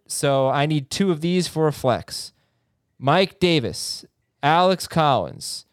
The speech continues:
Devontae Booker, Amon-Ra Saint Brown, Michael Carter, Eli Mitchell, Allen Robinson, Rashad Bateman,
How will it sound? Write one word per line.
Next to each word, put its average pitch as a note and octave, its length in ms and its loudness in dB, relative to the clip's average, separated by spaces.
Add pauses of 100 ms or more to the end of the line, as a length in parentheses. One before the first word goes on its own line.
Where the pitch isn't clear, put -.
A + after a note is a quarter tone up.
(420)
Devontae F3 600 2
Booker, F3+ 320 -2 (960)
Amon-Ra D#3 500 2
Saint F#3 300 0
Brown, C3+ 420 0 (880)
Michael D#3 360 0
Carter, D3 520 0 (720)
Eli E3+ 340 2
Mitchell, C3 480 0 (800)
Allen E3 300 2
Robinson, C#3 720 0 (580)
Rashad C#3+ 600 2
Bateman, D3 560 0